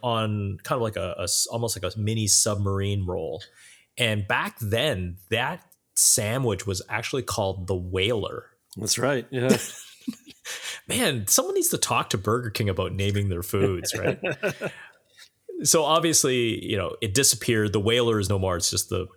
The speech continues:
Speaker 1: fish sandwich for obvious reasons, because people are, "Are you feeding me whales?" And then
Speaker 2: <laughs>
Speaker 1: whaling became an issue, and it was just
Speaker 2: Yeah.
Speaker 1: like, "Okay, let's just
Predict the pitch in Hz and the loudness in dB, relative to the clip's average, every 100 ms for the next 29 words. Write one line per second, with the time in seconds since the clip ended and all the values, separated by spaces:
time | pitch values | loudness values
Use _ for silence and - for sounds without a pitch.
0 | - 98 92 - 85 82 85 98 - 98 | -10 -4 0 0 0 -2 -6 -8 -6 -2
1 | 90 87 82 - 85 85 90 90 90 90 | 0 0 -2 -2 -4 -4 -6 -6 -6 -4
2 | 107 95 90 87 92 135 180 156 170 156 | -2 0 0 0 -2 -4 -4 -4 -4 -4
3 | 139 117 143 160 135 98 98 95 107 - | -2 -2 -2 -2 -2 -2 -2 0 -2 -2
4 | 101 95 92 92 90 - 90 85 85 - | 0 0 0 -2 -4 -4 -6 -4 -4 -4
5 | 92 85 82 85 85 156 117 120 101 90 | -4 -6 -6 -8 -6 -2 0 2 2 0
6 | 87 87 85 80 92 - 92 - | -6 -6 -6 -4 -4 -2 -2 -4